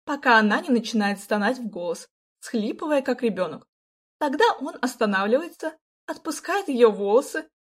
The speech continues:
и, погладив по спине, поворачивает к себе лицом. Она опирается руками в столешницу,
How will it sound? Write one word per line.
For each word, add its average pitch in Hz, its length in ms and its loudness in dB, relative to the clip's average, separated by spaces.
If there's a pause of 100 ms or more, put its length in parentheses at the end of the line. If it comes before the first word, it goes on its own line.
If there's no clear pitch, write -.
(120)
и, 294 120 -4
погладив 220 560 2
по 262 80 -6
спине, 330 340 -8 (360)
поворачивает 285 680 0
к - 60 -20
себе 226 280 4
лицом. 220 480 0 (280)
Она 403 180 -2
опирается 247 440 2
руками 220 300 4
в 202 60 -4
столешницу, 262 840 -2